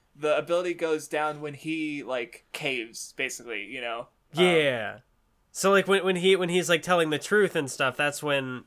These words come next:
Speaker 2: you know, the, the ability goes away. And I, I love the, the panel where Ikalgo's like, "It's so easy to pull the trigger when it's only my life at stake." Um,
Speaker 1: Yeah,
Speaker 2: or
Speaker 1: like
Speaker 2: when the only price is my own life.
Speaker 1: Yeah.
Speaker 2: Because it shows, like, he, Welfine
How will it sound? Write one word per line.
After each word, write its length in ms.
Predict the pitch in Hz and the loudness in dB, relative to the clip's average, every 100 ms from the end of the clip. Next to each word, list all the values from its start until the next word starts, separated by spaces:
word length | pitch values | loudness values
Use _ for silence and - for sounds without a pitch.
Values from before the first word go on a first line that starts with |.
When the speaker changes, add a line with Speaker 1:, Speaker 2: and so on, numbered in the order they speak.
| _ | _
Speaker 2:
you 120 | 143 | -4
know, 300 | 135 120 113 | -2 0 -4
the, 300 | 110 127 127 123 | -8 -4 -4 -2
the 100 | 135 | -4
ability 340 | 131 131 123 | 0 0 0
goes 200 | 120 117 | -2 -2
away. 380 | 117 143 127 101 - _ _ | 0 2 2 0 -8 _ _
And 160 | 170 185 | 2 4
I, 60 | |
I 160 | 185 196 | 4 4
love 360 | 190 180 196 160 | 4 4 4 4
the, 260 | 190 180 156 | 4 4 4
the 100 | 156 | 0
panel 420 | 175 165 156 151 | 4 6 6 4
where 140 | 151 | 2
Ikalgo's 600 | 151 143 160 151 147 131 | 2 2 0 0 0 0
like, 160 | 143 135 | 0 0
"It's 160 | 147 - | -2 0
so 200 | - 180 | 2 4
easy 220 | 175 156 | 2 0
to 80 | 156 | -2
pull 160 | 151 156 | -2 -4
the 80 | 139 | -2
trigger 360 | - 151 135 | 0 0 2
when 140 | 127 131 | 2 0
it's 120 | 131 | 2
only 220 | 156 147 139 | 0 0 0
my 260 | 131 135 | 2 4
life 340 | 127 113 107 117 | 2 0 -2 -6
at 120 | 104 | -10
stake." 500 | - 104 98 101 - _ _ _ _ - | -8 -6 -6 -8 -16 _ _ _ _ -10
Um, 400 | 220 208 196 185 | -6 -6 -10 -8
Speaker 1:
Yeah, 240 | 220 143 | -4 0
Speaker 2:
or 40 | 143 | 2
Speaker 1:
like 80 | |
Speaker 2:
when 100 | 156 | 2
the 100 | 156 151 | 2 2
only 160 | 147 | 0
price 320 | 135 143 127 | 0 0 0
is 120 | 131 123 | -4 -4
my 160 | 123 | -2
own 120 | 117 | -2
life. 240 | 113 98 95 | -4 -4 -2
Speaker 1:
Yeah. 100 | 151 | -2
Speaker 2:
Because 200 | 143 165 | 0 -2
it 100 | 170 | 0
shows, 260 | 208 202 185 | 2 2 2
like, 180 | 190 - - - _ | -2 -2 -20 -20 _
he, 520 | - - 190 240 247 180 | -16 -8 0 4 2 0
Welfine 640 | 156 208 214 196 190 175 | 4 6 6 4 2 0